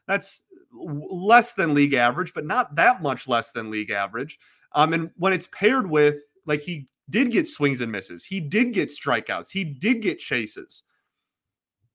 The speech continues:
I, I, there, there is something here to work with, which is why it's so frustrating that he was so inconsistent with his command. It also just felt like every single high leverage situation,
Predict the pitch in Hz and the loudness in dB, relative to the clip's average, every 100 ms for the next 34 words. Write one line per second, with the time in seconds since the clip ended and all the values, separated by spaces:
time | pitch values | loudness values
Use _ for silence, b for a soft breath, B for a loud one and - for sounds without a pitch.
0 | _ _ _ - - 135 - _ - 180 | _ _ _ -20 -18 -18 -20 _ -4 -4
1 | 185 220 220 202 240 247 269 - - 233 | 4 4 8 6 6 4 2 2 0 0
2 | 233 220 180 214 214 214 202 160 139 160 | 0 -4 -2 -2 -2 -2 -6 0 4 4
3 | 185 196 220 226 170 151 147 135 135 170 | 2 2 2 2 -4 -4 -4 2 2 4
4 | 156 - 165 143 143 135 - 165 165 170 | 0 -4 -6 -4 -4 -4 -4 -6 -4 -4
5 | 180 143 123 - 131 131 - - 135 143 | -4 -4 -6 -8 -6 -6 -6 -2 2 2
6 | 143 143 123 135 - 127 120 120 143 - | 0 -4 -6 -8 -6 -8 -6 -6 -8 -6
7 | 143 143 175 180 b b b 139 147 151 | -2 -2 -2 -8 b b b 2 2 2
8 | 175 156 165 156 143 - 139 151 156 160 | -4 0 0 2 -2 0 -2 0 -2 -4
9 | 147 127 - 127 131 123 123 139 - 135 | -2 -4 0 0 2 0 0 -2 -4 -8
10 | 135 120 120 - 147 156 | -4 -2 -4 -2 -2 -2